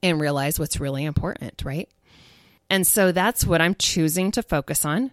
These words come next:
is that there is light at the end of the tunnel. And I know, like, what I'm gonna go back to and what things I probably won't go back to when life does shift back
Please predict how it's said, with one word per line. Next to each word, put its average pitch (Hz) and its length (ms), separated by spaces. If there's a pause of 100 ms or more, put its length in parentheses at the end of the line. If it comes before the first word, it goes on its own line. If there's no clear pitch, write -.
(240)
is 180 180
that 156 260
there 156 200
is 185 200
light 220 240
at 165 100
the - 120
end 151 140
of 143 60
the 151 100
tunnel. 147 580
And 160 320
I 240 180
know, 160 260
like, 180 300
what 147 280
I'm 175 120
gonna 180 200
go 170 160
back 147 240
to 254 180
and 185 140
what 170 140
things 180 200
I 160 60
probably 165 400
won't 160 280
go 143 140
back 127 260
to 151 280
when 147 240
life 143 400
does 151 360
shift - 440
back 139 460